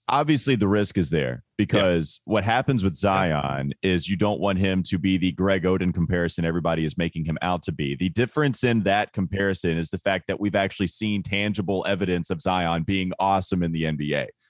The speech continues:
Speaker 1: He was an all-star last year. We've seen crazy production, Shaq-like form in just a little bit smaller body, shorter bo-, body, maybe not smaller, but just shorter body.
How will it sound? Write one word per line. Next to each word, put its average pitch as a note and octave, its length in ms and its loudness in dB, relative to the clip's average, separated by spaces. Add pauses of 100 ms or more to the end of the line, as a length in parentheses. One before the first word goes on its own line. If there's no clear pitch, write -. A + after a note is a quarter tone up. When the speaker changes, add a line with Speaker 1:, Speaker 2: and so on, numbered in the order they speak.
Speaker 1:
He G#2+ 80 0
was A2 280 2
an G2+ 80 2
all-star D2+ 460 0
last C2+ 380 -4
year. B1+ 180 -8 (280)
We've G#2 120 -6
seen A#2 260 -2
crazy A2 400 0
production, F#2+ 560 0
Shaq-like F2 800 -2
form F#2+ 520 0 (280)
in G2+ 160 -2
just G2 260 -2
a G2 60 -2
little F#2 180 -2
bit E2+ 160 -2
smaller F2 400 0
body, F#2 460 2
shorter D3+ 420 2
bo-, D#2 300 0 (120)
body, D#2 280 -2
maybe C3 200 -2
not A2+ 200 -2
smaller, G#2+ 420 -2
but D2+ 160 -6
just F2+ 180 -2
shorter A#2+ 300 2
body. D2 440 0